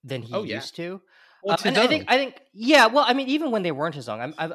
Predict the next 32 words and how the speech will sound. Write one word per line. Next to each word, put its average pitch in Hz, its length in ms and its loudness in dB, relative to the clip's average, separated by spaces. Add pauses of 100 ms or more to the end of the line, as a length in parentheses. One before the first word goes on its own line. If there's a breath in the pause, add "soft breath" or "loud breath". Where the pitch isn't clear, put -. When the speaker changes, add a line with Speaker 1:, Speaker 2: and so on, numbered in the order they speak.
Speaker 1:
I 165 80 -4
was 175 120 -6
just 175 160 -12
kind 160 140 -12
of 131 60 -18
flipping 147 280 -16
through 131 340 -12
his 135 140 -16
last 135 500 -10
collection, 113 520 -18
Killing 117 260 -18
and 98 120 -18
Dying, 107 380 -8
and 123 100 -14
even 156 240 -6
there, 123 360 -2 (640 loud breath)
there's 160 240 0
still, 160 260 2
like, 143 180 -2
those 135 160 -6
moments 135 280 -6
of 127 60 -12
humiliation, 131 840 -8
those 117 160 -16
moments 120 360 -14
of 117 160 -16
strife - 680 -8
and 107 140 -18
conflict - 560 -12
within 113 240 -20
these 104 180 -18
relationships. 104 960 -18